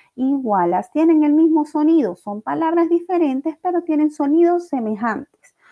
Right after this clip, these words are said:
¿ok? ¿Y esto por qué? Porque tienen la misma terminación, tanto en vocales como consonantes,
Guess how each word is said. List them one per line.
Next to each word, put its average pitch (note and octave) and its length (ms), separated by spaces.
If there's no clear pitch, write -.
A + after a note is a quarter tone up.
¿ok? A3 180
¿Y D4+ 240
esto D4+ 240
por E4+ 180
qué? F4 160
Porque F4 760
tienen C#4 340
la A#3+ 140
misma D#4+ 500
terminación, B3+ 880
tanto F4 320
en E4 80
vocales D4+ 480
como E4 320
consonantes, D4+ 760